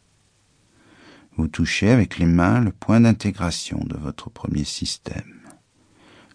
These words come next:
le front. Légère tension du front.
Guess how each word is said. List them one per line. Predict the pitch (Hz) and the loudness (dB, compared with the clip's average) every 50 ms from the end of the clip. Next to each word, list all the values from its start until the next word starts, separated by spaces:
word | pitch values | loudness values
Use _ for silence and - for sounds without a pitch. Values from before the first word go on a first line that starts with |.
| _ - | _ 4
le | - 85 87 | 6 8 8
front. | 82 - - - - - - - - - _ _ _ _ _ _ _ _ _ _ _ _ _ _ _ _ _ _ _ _ _ _ _ _ _ _ _ _ _ _ _ _ _ _ _ _ _ _ - | 6 4 0 -4 -4 -4 -4 -4 -8 -12 _ _ _ _ _ _ _ _ _ _ _ _ _ _ _ _ _ _ _ _ _ _ _ _ _ _ _ _ _ _ _ _ _ _ _ _ _ _ -2
Légère | - 80 87 95 110 113 95 85 95 98 95 - | 2 4 6 8 8 8 6 6 2 0 0 -2
tension | - - 85 85 80 - - - - 82 82 85 85 | 0 2 2 2 2 0 -6 -6 -2 0 0 0 0
du | 78 76 | -2 -4
front. | - - - - - - - | -8 -12 -14 -14 -14 -14 -14